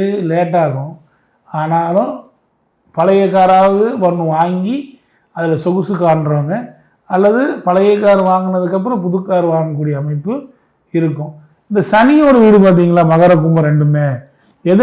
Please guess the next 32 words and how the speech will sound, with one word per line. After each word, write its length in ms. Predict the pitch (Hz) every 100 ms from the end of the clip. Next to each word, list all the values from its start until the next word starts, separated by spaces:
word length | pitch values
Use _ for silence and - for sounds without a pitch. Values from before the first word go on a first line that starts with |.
| 226
எடுத்தாலும் 400 | 190 202 208 202
ஒண்ணு 140 | 185 147
பழசு 260 | 170 170 180 160
வாங்கலாம், 380 | 151 139 160 - -
அதுக்கப்புறம் 380 | 247 254 247 190
புதுசு 180 | 196 196
வாங்கினா 220 | 185 185 160
போகுது, 240 | 160 165 156 127 - _ _ _ -
ஏதாவது 220 | 202 240 -
பழசு 260 | 240 208 -
கிடைக்குமா 420 | 196 202 180 175 135 - - _ _
அப்படின்னு 360 | 180 180 214 233 190 -
சர்ச் 300 | 220 - - -
பண்றவங்களாவே 680 | 285 247 233 214 202 202 226 233 277 240
இருப்பாங்க. 360 | 160 160 135 123 - _ _ _ _
இந்த 100 | 170 160 180
ஓ 60 | 254 269
எல் 140 | 240
எக்ஸ் 180 | 226 - 190
அதிகம் 320 | 180 214 220 202
பார்க்குறவங்க 380 | 190 190 185 175
யாருன்னு 320 | 175 190 180 175
பார்த்தீங்கன்னா, 500 | 165 170 175 196 175 135 - _ _ _ -
இந்த 100 | 175 165
மகர 200 | 165 208 214
ராசியும் 420 | 196 165 185 202 165
கும்பராசியும், 720 | 170 180 170 151 151 151 151 - - _
இந்த 100 | 180 175 170
மகர 200 | 180 214 208
லக்னமும் 360 | 180 180 190 165
கும்ப 160 | 175 190
லக்னமுமா 400 | 175 165 151 147